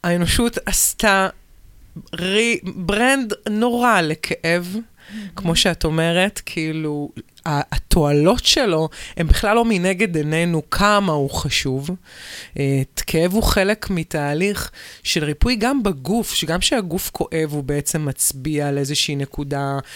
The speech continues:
Speaker 1: שהוא רוצה עכשיו להזרים לחיים, ולשחרר ממנה מתחים וקיבוצים, ו-,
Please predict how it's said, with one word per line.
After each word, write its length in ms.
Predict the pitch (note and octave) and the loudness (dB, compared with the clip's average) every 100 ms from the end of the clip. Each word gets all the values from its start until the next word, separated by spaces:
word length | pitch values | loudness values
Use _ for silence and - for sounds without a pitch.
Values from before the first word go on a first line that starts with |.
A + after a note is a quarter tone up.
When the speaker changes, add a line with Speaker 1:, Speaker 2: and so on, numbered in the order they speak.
| - - | -16 -6
Speaker 1:
שהוא 300 | - C#3+ C3+ | -4 -2 0
רוצה 360 | C#3 - D3 | 0 0 0
עכשיו 360 | C#3 - D3 C#3 C#3 | -2 -2 -2 -4 -4
להזרים 480 | C#3 C#3 C3+ C#3+ | -4 -2 -2 -2
לחיים, 840 | C#3+ C#3+ E3+ - C#3 C#3 C#3 C#3 C#3 - - - | -2 -4 -6 -8 -6 -6 -4 -4 -4 -8 -14 -10
ולשחרר 420 | C#3+ - - D#3+ | -2 0 0 -2
ממנה 380 | D#3 D#3+ D#3 D#3 | -2 -2 -2 -2
מתחים 680 | D#3 D3 D#3+ - - D3 C#3 | -4 -6 -6 -6 -4 -2 -4
וקיבוצים, 880 | D3+ - D#3 E3 - - D3 C#3 C3+ - - - - | -4 -6 -4 -4 -2 -2 -2 -2 -4 -8 -16 -16 -12
ו-, 180 | C3 | -6